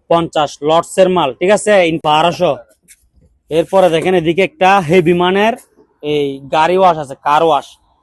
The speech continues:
হেভি, অনেক হেভি, সাত আট কেজি এরকম হবে, এটা ছয় হাজার টাকা। জায়নামাজ আছে, <clears throat> only পাঁচশো টাকা, only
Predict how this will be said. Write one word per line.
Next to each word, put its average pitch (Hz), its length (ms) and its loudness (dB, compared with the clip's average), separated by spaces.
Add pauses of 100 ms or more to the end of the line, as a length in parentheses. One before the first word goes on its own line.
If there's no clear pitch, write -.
(260)
হেভি, 175 220 2 (100)
অনেক 190 240 -2
হেভি, 147 260 2 (800)
সাত 233 300 -2
আট 175 140 -8
কেজি 180 240 -4
এরকম 151 320 -8
হবে, 139 180 -8 (580)
এটা 143 220 -4
ছয় 190 180 2
হাজার 165 180 0 (120)
টাকা। 143 200 -2 (720)
জায়নামাজ 165 560 0
আছে, 208 200 0 (880)
<clears throat> - 1080 -18
only 175 280 2
পাঁচশো 175 340 -2
টাকা, 135 160 -2 (160)
only 190 240 2